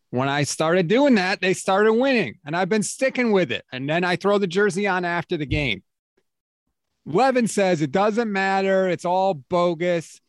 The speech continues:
He doesn't wanna put any effort into trying to help the team win. So I put it to you, Joe. Are you <laughs> superstitious guy, or are you just doesn't matter guy?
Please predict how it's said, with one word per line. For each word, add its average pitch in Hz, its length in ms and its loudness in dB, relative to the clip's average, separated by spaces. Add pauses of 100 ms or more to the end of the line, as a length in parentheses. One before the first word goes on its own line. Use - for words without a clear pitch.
He 190 120 -8
doesn't 190 340 0
wanna 175 180 0
put 180 160 -2
any 240 260 0
effort 190 300 -2
into 180 200 -2
trying 170 280 -2
to 160 40 -2
help 151 220 -2
the 127 80 -18
team 135 260 -6
win. 98 240 -4
So - 120 -4
I 156 80 0
put 254 220 2
it 226 120 0
to 240 100 0
you, 170 260 2
Joe. 107 400 -2
Are 135 100 0
you 170 200 2
<laughs> 160 60 0
superstitious 214 800 -4
guy, 262 440 2
or 202 240 0
are 185 60 2
you 180 420 2
just 151 260 -10 (180)
doesn't 160 280 -2
matter 120 300 -2
guy? 92 300 -10